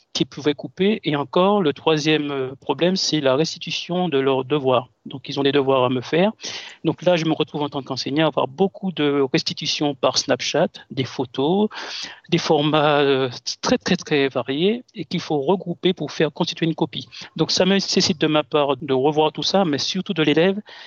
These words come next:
Il a besoin de réactivité, il a besoin de travailler, mais il, c'est très difficile pour eux d'être, de s'accrocher. Mais je dois dire que ces élèves m'ont beaucoup surpris parce que,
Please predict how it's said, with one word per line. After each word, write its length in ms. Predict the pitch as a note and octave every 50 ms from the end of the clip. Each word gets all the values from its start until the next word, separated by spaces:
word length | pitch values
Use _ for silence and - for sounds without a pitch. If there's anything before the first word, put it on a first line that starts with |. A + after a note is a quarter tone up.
| - - _ F3
Il 140 | D#3 D#3
a 40 | D3
besoin 240 | C#3+ D#3+ D#3 - E3
de 100 | D3 D3
réactivité, 800 | C#3+ E3 F3+ F3+ E3+ - - E3+ D3+ D3+ C3 - - - E3+ F3
il 100 | F3 D#3+
a 40 | D3
besoin 200 | C3 - D3 C3+
de 60 | C#3
travailler, 520 | - - - D#3+ D3+ D#3 D3+ D3+ D#3+ F3 F3+
mais 240 | E3 D3+ D3 D#3 - -
il, 160 | D#3 D3+ D#3
c'est 100 | - E3+
très 260 | - - - G#3 G#3+
difficile 440 | G#3 G3+ - - F#3 - - F#3+ D#3 - _
pour 220 | E3+ D#3+ D3+ F3+
eux 40 | F#3
d'être, 180 | D#3 D3+ C#3 - -
de 80 | - -
s'accrocher. 560 | - E3 - - - - - - C#3+ C3+ - _ _ _ -
Mais 140 | D3 D3+ C#3+
je 100 | C#3+ D#3
dois 200 | D3+ C#3+ D3 C#3
dire 180 | C#3+ E3+ F3+ -
que 100 | - -
ces 160 | - C#3 C#3+
élèves 200 | C#3 D#3 D#3 C#3+
m'ont 140 | C#3+ C#3+ C#3
beaucoup 300 | C#3 F3 F3 - E3 -
surpris 440 | - - G#3 C3+ - - F3+ F3+
parce 220 | - - C#3 C3 -
que, 280 | - - C3+ C3 C#3